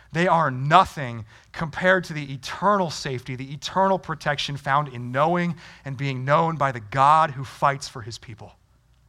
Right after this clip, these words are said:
who has accomplished our salvation in Jesus, who has given his Holy Spirit to us. So be alert to the danger,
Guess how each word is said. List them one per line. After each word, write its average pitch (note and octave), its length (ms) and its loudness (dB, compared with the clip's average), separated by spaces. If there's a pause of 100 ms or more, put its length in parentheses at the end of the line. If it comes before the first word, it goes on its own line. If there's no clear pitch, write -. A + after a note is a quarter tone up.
(800)
who E3+ 80 0
has E3+ 180 4
accomplished G3 720 2
our F3+ 160 4
salvation D#3 800 0 (380)
in C3+ 160 -6
Jesus, A2+ 500 -10 (160)
who D3+ 120 -6
has D3 200 -2
given D#3+ 460 0
his C#3 180 -6
Holy C3+ 300 -8
Spirit A2+ 480 -8 (300)
to A2+ 220 -14
us. - 380 -14 (1500)
So - 180 -12
be E3+ 200 0
alert E3+ 400 0
to E3 100 -8
the D3 80 -6
danger, A2 540 -8